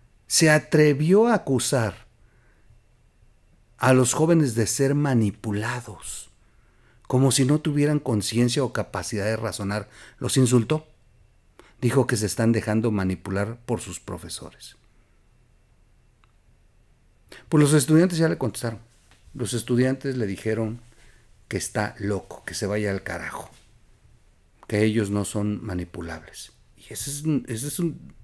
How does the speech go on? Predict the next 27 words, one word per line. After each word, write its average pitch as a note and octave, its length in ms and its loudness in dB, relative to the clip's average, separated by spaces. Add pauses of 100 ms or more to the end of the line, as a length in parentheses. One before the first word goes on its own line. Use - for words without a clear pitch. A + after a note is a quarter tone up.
(380)
tema A2+ 320 -2
cierto. - 600 -8
Aquí - 240 -8
lo D#3 160 0
dije. F#3 520 -4 (600)
Las - 160 -10
facultades B2 580 0
donde B2+ 260 0
más C3+ 320 -2
votos C#3 380 0
ha C#3+ 60 4
obtenido, C#3 560 2
o C#3 100 4
mejor C#3+ 300 4
dicho, D#3 240 -2
donde A#2 240 2
más E3+ 180 0
ha F#3 40 -2
obtenido D#3 420 0
fo-, D#3+ 240 -2
votos D3+ 480 -2 (380)
Lo-, C3+ 260 4
López C3 420 2
Obrador A#2 340 2
y B2+ 60 0
su A#2 140 -2
partido, D#3+ 560 -2